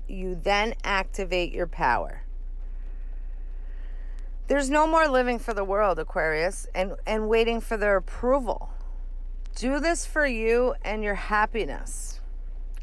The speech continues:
Seven is bringing in the energies of healing. You are being offered a new understanding,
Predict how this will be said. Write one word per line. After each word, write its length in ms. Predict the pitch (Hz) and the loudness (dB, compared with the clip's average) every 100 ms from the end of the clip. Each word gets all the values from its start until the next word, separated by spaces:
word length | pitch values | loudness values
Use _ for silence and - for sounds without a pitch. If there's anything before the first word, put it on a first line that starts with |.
| - | -6
Seven 580 | - - - 240 254 330 | -6 -2 4 4 4 2
is 200 | 349 269 | 0 0
bringing 340 | 269 269 262 | 2 4 4
in 120 | 262 247 | 2 2
the 60 | |
energies 460 | 233 233 226 240 220 | 2 2 0 -4 -6
of 120 | 214 | -6
healing. 760 | - - 233 233 160 139 - | -6 0 2 2 2 -2 -6
You 160 | 208 220 | -2 2
are 80 | 233 | 2
being 240 | 262 247 | 2 0
offered 500 | - 220 240 - 240 | 2 4 4 4 2
a 80 | 240 | 2
new 200 | 240 240 | 2 2
understanding, 1000 | 233 226 226 - 254 247 247 208 151 | 2 0 -4 -2 4 6 6 2 -2